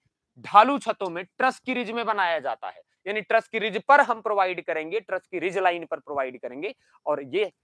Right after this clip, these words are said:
किस नाम से जाना जाएगा सर? रिज वेंटिलेटर के नाम से जाना जाएगा। तो I hope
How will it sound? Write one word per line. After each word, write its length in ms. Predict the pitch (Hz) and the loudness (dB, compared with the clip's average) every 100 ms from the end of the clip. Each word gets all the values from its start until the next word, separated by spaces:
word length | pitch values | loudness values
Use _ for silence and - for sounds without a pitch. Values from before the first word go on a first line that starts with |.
| _ _ | _ _
किस 140 | 190 165 | -10 -2
नाम 180 | 180 175 | -2 -2
से 120 | 180 | -4
जाना 200 | 185 185 | -2 2
जाएगा 280 | 185 185 196 | 2 2 0
सर? 200 | 233 - _ 147 | -2 -6 _ -6
रिज 200 | 160 135 | -4 0
वेंटिलेटर 580 | 151 170 208 214 196 165 | -2 0 0 2 0 -2
के 120 | 147 | -4
नाम 180 | 135 127 | -4 -6
से 120 | 127 | -10
जाना 240 | 107 104 | -10 -10
जाएगा। 320 | 95 98 - | -14 -16 -16
तो 300 | - _ - | -20 _ 0
I 100 | 151 | 0
hope 180 | 131 196 | 2 -2